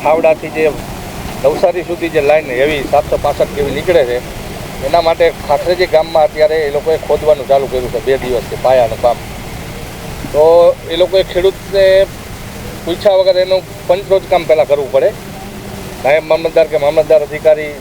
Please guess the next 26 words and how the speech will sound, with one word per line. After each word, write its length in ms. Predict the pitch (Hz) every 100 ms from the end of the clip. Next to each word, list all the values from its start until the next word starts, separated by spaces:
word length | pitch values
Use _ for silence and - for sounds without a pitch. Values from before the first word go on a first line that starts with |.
| -
સ્થળ 240 | - 151 151
ઉપર 160 | 151
જાતે 260 | 131 143 151
આવીને 180 | 147 135
પંચરોજ 300 | 147 147 147 139
કામ 140 | 143
કરીને 240 | 139 143 131
પછી 140 | 143
કામ 200 | 143 143 131
ચાલુ 160 | 135 127
કરે. 240 | 123 120 95 - - - -
કંપનીવાળાએ 680 | 147 - 180 170 170 170 170 -
કોઈ 140 | 170
પ્રોસિજર 440 | 160 160 - 165 139
ફોલો, 280 | 156 160 147 -
ફોલો 200 | 156 156
કર્યા 260 | 151 156
વગર 300 | 156 170 180 135 - - - - - - - - - -
માથે 240 | 147 165
પોલીસ 320 | 147 165 165 156
રાખીને 340 | 170 - 170 -
ધાક 180 | 135 147
ધમકીથી 400 | 143 151 156 170
પોલીસથી 460 | 143 143 160 143 165
ડરાવીને 420 | 139 151 165 160 135
કામ 160 | 156